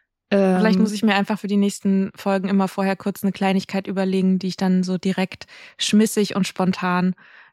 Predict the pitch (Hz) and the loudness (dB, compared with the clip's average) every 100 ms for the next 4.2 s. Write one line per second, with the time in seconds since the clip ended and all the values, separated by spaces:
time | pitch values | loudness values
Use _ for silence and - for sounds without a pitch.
0 | _ 190 185 185 185 185 202 - 185 - | _ -2 0 0 -2 -2 -4 -2 -4 -2
1 | 185 180 180 180 180 180 185 180 180 180 | -2 0 0 0 0 -2 -2 -2 0 -2
2 | - _ _ _ _ _ _ - 226 _ | -6 _ _ _ _ _ _ -4 -4 _
3 | _ _ _ _ 208 190 190 - - 214 | _ _ _ _ 0 0 0 -6 0 2
4 | 214 - | 2 -4